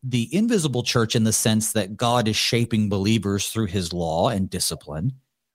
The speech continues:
while at the same time, the visible church also has to exercise discipline for good order because the Bible commands it.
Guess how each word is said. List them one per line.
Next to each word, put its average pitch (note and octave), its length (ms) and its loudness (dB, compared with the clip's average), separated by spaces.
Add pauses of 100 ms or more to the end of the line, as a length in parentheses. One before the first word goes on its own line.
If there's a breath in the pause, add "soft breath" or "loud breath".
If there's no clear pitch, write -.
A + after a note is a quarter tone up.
while A#2 140 0
at A2+ 80 -2
the A#2+ 80 -2
same G#3+ 260 2
time, G2+ 400 0
the A2+ 100 -2
visible A3 460 0
church A2 340 -4
also A3 320 -2
has C#3 260 0
to - 200 -6
exercise G#2+ 840 0 (600)
discipline C3+ 640 0
for G2+ 340 0
good E2+ 260 -6
order F3 400 2
because G2 500 -4
the F2+ 220 -4
Bible F2+ 440 -2
commands C3 600 -2
it. E3 200 -2